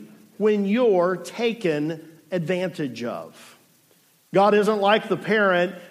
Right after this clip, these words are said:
who sees their child being mistreated and says, "Well, that's okay. They needed to tough up anyway. That one's a wimp."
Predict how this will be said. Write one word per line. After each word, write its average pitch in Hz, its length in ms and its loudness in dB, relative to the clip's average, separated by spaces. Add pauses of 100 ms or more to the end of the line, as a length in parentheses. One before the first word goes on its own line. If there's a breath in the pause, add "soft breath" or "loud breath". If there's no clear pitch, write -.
who 190 100 2
sees 208 260 -2
their 196 140 2
child 202 500 4
being 190 240 2
mistreated 196 680 0
and 170 140 0
says, 175 260 -2
"Well, 196 120 2
that's 190 260 0
okay. 139 360 0
They 156 160 0
needed 160 280 0
to 135 80 -4
tough 147 300 -4
up 143 200 -2
anyway. 127 380 0
That 147 200 0
one's 131 220 -2
a 120 60 -2
wimp." 120 500 -4